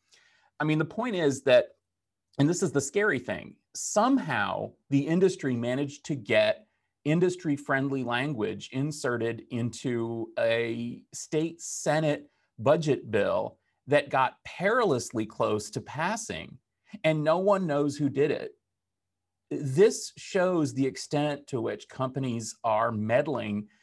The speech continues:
in laws in ways that benefit them. Because the only people who really don't like municipal broadband are the people who compete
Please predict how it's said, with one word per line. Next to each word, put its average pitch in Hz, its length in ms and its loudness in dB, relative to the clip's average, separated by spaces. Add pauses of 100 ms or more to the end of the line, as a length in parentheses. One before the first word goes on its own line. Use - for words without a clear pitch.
(280)
in 123 420 0
laws 117 640 0
in 123 200 -6
ways 123 420 -2
that 120 260 0
benefit 104 460 -4
them. - 220 -8 (400)
Because 139 280 2
the 160 160 2
only 226 260 0
people 185 400 -4
who 131 240 -2
really 170 520 2
don't 135 440 0
like 120 520 0
municipal 120 580 -2
broadband 127 680 -4 (280)
are 135 260 4
the 135 100 -2
people 131 460 0
who 123 180 -4
compete 127 500 -6